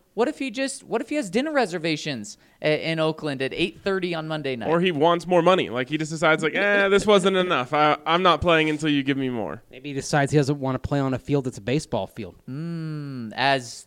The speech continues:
Speaker 1: there'll be baseball playing on it just twenty-four hours before.
Speaker 3: Yes, and
Speaker 2: Oh
Speaker 3: it's
Speaker 2: my
Speaker 3: actually,
Speaker 2: God.
Speaker 3: that's another thing we'll get
Speaker 2: What a
Speaker 3: into.
Speaker 2: joke.
Speaker 3: It's the last base, it's the last combo field left. So this is the last game the Broncos will likely ever play on a field that has a baseball infield.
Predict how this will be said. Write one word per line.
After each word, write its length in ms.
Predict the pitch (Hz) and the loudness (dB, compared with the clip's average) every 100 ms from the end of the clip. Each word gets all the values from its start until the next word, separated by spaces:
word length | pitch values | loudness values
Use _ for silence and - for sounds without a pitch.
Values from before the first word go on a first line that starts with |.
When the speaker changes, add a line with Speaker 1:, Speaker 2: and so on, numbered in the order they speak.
| - | -8
Speaker 1:
there'll 140 | 127 | -6
be 100 | 127 | -4
baseball 500 | 123 156 190 135 117 | -2 -2 -2 -4 -4
playing 240 | - 120 | -2 -4
on 140 | 120 120 | -2 -6
it 60 | |
just 180 | 113 120 | -8 -12
twenty-four 340 | - 139 143 143 | -10 -8 -4 -2
hours 200 | 151 143 | -2 -4
before. 360 | 156 175 214 | -8 -4 0
Speaker 3:
Yes, 440 | 165 165 - - - _ _ - | 4 4 2 -6 -12 _ _ -10
and 420 | 151 131 127 123 | -6 -4 -4 -6
Speaker 2:
Oh 80 | 123 | -6
Speaker 3:
it's 120 | - | -2
Speaker 2:
my 80 | 160 | -2
Speaker 3:
actually, 240 | 156 - | -2 -6
Speaker 2:
God. 80 | - - | -12 -12
Speaker 3:
that's 160 | - | 0
another 200 | 165 190 | 6 6
thing 260 | - 131 120 | 4 -2 -4
we'll 80 | 113 | -4
get 140 | 113 | 0
Speaker 2:
What 80 | 139 | 0
a 20 | |
Speaker 3:
into. 200 | - 127 | -2 -4
Speaker 2:
joke. 540 | 110 101 87 90 - _ _ _ _ _ _ | -4 -2 -2 -2 -8 _ _ _ _ _ _
Speaker 3:
It's 160 | - 185 | -6 -2
the 120 | 208 | 0
last 680 | 180 170 175 180 - - 127 | 2 4 6 4 0 -12 -2
base, 240 | 151 151 156 | 0 0 -2
it's 180 | 151 - | -10 -6
the 100 | 156 | -6
last 360 | 151 151 - | -4 -4 -6
combo 400 | - 147 147 143 | -4 -2 0 -2
field 300 | 135 143 139 | 0 -2 0
left. 220 | 131 127 | 0 -2
So 140 | - 160 - _ _ - | 0 -2 -4 _ _ -2
this 180 | 226 | 0
is 120 | 320 285 | 0 4
the 100 | 185 | 6
last 320 | 175 202 - _ - | 8 6 4 _ -2
game 260 | 175 175 175 | 2 4 2
the 80 | |
Broncos 520 | 139 156 175 160 147 131 | 2 2 2 2 0 0
will 140 | 139 | -2
likely 360 | 135 156 151 143 | 2 0 0 -4
ever 220 | 151 151 165 | -2 -2 -2
play 360 | - 156 147 | 2 4 4
on 180 | 131 135 | 2 -2
a 60 | 127 | -4
field 440 | - 143 131 120 | -2 0 0 -2
that 160 | 117 104 | -6 -6
has 240 | 117 113 | -8 -10
a 40 | |
baseball 460 | 104 117 - 127 120 | -8 -8 -6 -6 -6
infield. 300 | 135 - - | -8 -10 -14